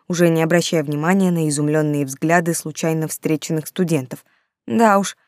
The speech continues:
такая форма одежды в нашей академии любому покажется необычной. Но какая теперь разница? Меньше всего меня сейчас волновали сплетни. Мои мысли занимал один единственный вопрос.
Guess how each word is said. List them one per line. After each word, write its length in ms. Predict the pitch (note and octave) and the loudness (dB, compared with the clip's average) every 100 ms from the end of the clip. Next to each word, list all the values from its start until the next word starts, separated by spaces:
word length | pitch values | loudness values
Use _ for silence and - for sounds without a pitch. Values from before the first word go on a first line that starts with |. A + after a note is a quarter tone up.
| _ _ | _ _
такая 380 | - G3+ A3+ A3 | 0 4 6 4
форма 340 | - G#3+ G#3 G3 | 4 2 4 2
одежды 380 | E3+ F#3 F3+ | 2 0 0
в 40 | F3 | 0
нашей 300 | E3+ E3 E3+ | 0 0 -2
академии 520 | - E3 F3 F3 F3 | -2 0 2 2 2
любому 460 | F#3 F3 D#3 D3 D#3+ | 2 2 2 0 0
покажется 680 | G3 F#3 D3+ C3+ C#3 - | 0 2 0 0 -4 -4
необычной. 800 | D#3 G#3 A3 C#3+ A#2+ - D3 D3 _ _ _ - | 0 2 2 0 -4 -8 -8 -8 _ _ _ -4
Но 140 | G#3 | 0
какая 380 | A3 A3+ D4 C#4 | 2 2 4 4
теперь 360 | - - D3+ D3+ | 2 -4 -4 -2
разница? 540 | D#3 B2+ F3 - - - _ _ _ _ _ - | -2 -4 -10 -12 -12 -12 _ _ _ _ _ -2
Меньше 320 | G#3 B3 - | 4 4 4
всего 280 | G#3 - A3+ | 0 4 4
меня 280 | A3+ E3+ D3 | 6 4 0
сейчас 260 | - D#3+ E3 | -4 -6 -2
волновали 460 | E3 F3 E3+ D#3 | 2 4 4 2
сплетни. 560 | D#3+ - F3 C3 D#3+ - _ _ | -2 0 -2 -2 -8 -18 _ _
Мои 180 | F3+ F3 | 0 4
мысли 460 | F3+ F#3+ - E3+ E3 | 4 2 2 2 2
занимал 540 | D#3+ D#3 E3+ E3 D#3 | 2 0 2 0 0
один 380 | - E3+ D#3 F3+ | -4 -4 2 0
единственный 640 | D#3 D3+ E3 - E3+ E3 D#3+ | 0 -2 -4 -2 -2 0 0
вопрос. 420 | E3+ E3 D3 | -2 -2 -4